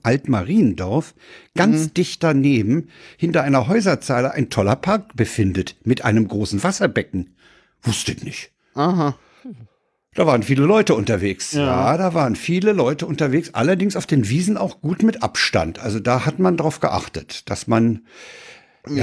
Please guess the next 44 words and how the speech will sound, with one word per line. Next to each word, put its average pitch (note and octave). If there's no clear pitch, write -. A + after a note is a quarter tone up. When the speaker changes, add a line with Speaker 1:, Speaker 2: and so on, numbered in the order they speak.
Speaker 2:
Ja. G2
Speaker 1:
wir G2+
waren G2
auch A2+
nicht A#2
ganz F#2+
konform. G2+
Wir G2
hatten G#2
auch -
zu -
unserem G#2+
Haushalt, G2
äh, F#2+
zwei G2+
aus F#2
einem F#2
anderen G2
Haushalt. F#2
Also E2
Speaker 2:
Echt, -
geht B2
diese A2
Speaker 1:
Hilke A#2
und G2
Speaker 2:
blöde, C3+
Speaker 1:
Umstände. C#3
Speaker 2:
bescheuerte C3
Regel B2
immer C#3
noch? D3
Hm. D2+
Speaker 1:
Ja, A2
die G#2+
besteht G#2+
immer G2
noch. D#2
Ja. F2
Nee, E3+
aber D3
das D3+
war C#3+
sehr C3+
nett. C3+